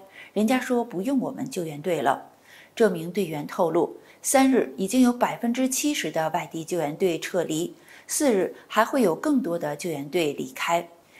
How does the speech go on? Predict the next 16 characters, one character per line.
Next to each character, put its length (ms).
许 180
多 140
网 240
友 180
猜 240
测， 280
官 220
方 240
不 120
欢 220
迎 200
外 220
地 120
救 160
援 200
队， 300